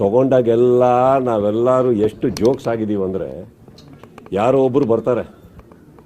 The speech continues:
"ನಮಗೆ ಸಿಕ್ಕಾಪಟ್ಟೆ ಹೊಡಿತಾ ಇದ್ದಾರೆ ಇವರು ಮನೆಯಲ್ಲಿ"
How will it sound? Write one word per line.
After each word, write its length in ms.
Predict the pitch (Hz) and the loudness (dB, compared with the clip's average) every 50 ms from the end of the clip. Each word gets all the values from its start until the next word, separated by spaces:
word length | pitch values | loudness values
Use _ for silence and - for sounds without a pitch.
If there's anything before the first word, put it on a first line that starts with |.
| - - - - - - - | -20 -20 -20 -20 -16 -10 -6
"ನಮಗೆ 260 | 98 107 117 110 - | -4 -4 -4 -4 -6
ಸಿಕ್ಕಾಪಟ್ಟೆ 500 | 127 113 - 151 147 147 135 147 135 131 113 110 | -8 -6 -2 -2 -2 0 0 0 0 0 2 2
ಹೊಡಿತಾ 280 | 120 135 - - 127 | 0 0 0 0 0
ಇದ್ದಾರೆ 220 | 123 127 123 113 113 | 0 0 0 0 0
ಇವರು 180 | 117 117 113 | 0 0 -2
ಮನೆಯಲ್ಲಿ" 520 | 98 104 107 123 123 117 113 113 120 120 | -2 -2 0 0 0 0 0 0 0 0